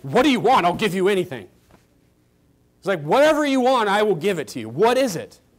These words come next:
And she answered and said, "If I found favor in thy sight, O king,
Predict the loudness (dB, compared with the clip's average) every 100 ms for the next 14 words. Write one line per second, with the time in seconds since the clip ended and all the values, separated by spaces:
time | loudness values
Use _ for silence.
0 | _ _ _ _ _ -10 -6 -2 -2 -2
1 | -4 -2 -2 -2 -2 -2 0 -2 0 -2
2 | 0 -4 -2 -4 -2 0 0 -2 -6 -6
3 | -4 -4